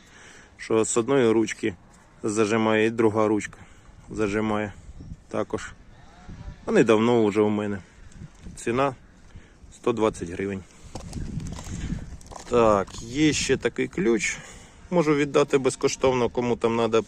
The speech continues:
на самоділки. Плата така з цифрами.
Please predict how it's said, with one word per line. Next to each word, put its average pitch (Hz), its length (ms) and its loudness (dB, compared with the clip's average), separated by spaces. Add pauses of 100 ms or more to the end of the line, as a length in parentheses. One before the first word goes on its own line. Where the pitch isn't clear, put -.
на 117 320 2
самоділки. 113 1300 0 (1900)
Плата 160 380 4
така 143 380 2 (200)
з - 60 -14
цифрами. 123 720 -2